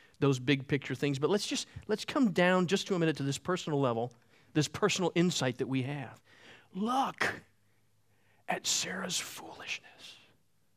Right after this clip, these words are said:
Look at Sarah's pride.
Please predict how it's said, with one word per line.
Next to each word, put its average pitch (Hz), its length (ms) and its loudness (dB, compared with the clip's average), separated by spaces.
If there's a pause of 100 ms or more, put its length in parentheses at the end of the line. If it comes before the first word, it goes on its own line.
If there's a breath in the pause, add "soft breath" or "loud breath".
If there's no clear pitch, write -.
(1800)
Look 269 520 0 (960)
at - 180 -6
Sarah's 185 500 0 (100)
pride. 202 640 0